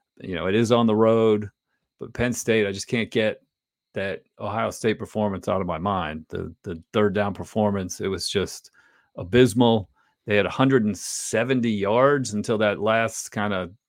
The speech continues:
garbage desperation, garbage time drive at the end of the game. Uh, six points and a hundred and seventy yards for four quarters and, like, one third down conversion or no third down conversion. I can't remember, but it was just like, it was, you know, they didn't look like a team that's gonna put a scare into Michigan to me.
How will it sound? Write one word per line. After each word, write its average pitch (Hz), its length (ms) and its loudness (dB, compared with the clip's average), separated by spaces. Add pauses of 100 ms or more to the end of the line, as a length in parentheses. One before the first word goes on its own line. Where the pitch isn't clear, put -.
garbage 107 520 -2
desperation, 107 640 -2
garbage 120 340 2
time 120 220 2
drive 113 360 4
at 104 100 -4
the 104 80 -4
end 110 120 -2
of 104 60 0
the 104 60 -2
game. 110 460 -4 (500)
Uh, - 120 -10
six - 320 -2
points 123 380 2
and 104 80 -2
a 101 40 -2
hundred 113 160 0
and 104 100 -2
seventy 101 320 0
yards 101 280 0
for 95 100 -12
four 107 280 -2
quarters 107 540 2 (360)
and, 92 140 -8
like, 90 200 -4
one 104 460 0
third 104 180 4
down 107 200 0
conversion 104 420 -2
or 90 60 -4
no 101 200 0
third 110 220 -2
down 104 180 0
conversion. 98 240 -4
I 95 60 -6
can't 104 200 -6
remember, 101 280 -2
but 92 140 -2
it 87 40 -4
was 87 160 -8
just - 240 -6
like, 82 320 -2 (300)
it 120 100 -2
was, 101 380 -2 (760)
you 151 100 2
know, 90 200 2
they 117 240 2
didn't 135 220 8
look 127 160 4
like 117 160 4
a 107 60 -4
team 113 260 0
that's 104 180 -2
gonna 104 220 0
put 101 160 -4
a 92 60 -6
scare 104 260 -2
into 85 140 -6
Michigan 85 300 -8
to 82 60 -6
me. 87 240 -8